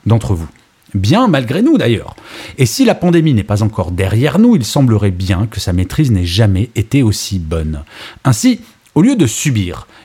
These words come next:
et de réagir en fonction des événements, nous pouvons enfin agir. Mais pour agir,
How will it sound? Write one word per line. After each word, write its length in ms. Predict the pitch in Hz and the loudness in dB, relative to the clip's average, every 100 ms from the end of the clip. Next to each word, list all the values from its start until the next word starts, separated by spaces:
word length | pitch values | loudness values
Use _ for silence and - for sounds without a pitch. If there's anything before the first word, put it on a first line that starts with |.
| - | -4
et 80 | |
de 100 | 107 | 0
réagir 460 | 117 175 147 160 185 | 2 2 2 2 0
en 40 | |
fonction 320 | 113 123 104 202 | -2 -2 0 0
des 240 | 101 104 | 0 2
événements, 380 | 175 113 95 170 | 2 2 2 2
nous 140 | 156 | 2
pouvons 380 | 107 113 117 196 - _ _ - | 0 0 2 0 -4 _ _ 0
enfin 480 | 208 - 233 233 - _ _ | 0 0 0 -2 -4 _ _
agir. 360 | 151 113 87 - _ _ - - - | 0 0 -2 -6 _ _ -20 -8 0
Mais 100 | 123 | 2
pour 200 | 277 233 | 2 2
agir, 420 | 139 101 110 - | 2 2 0 -2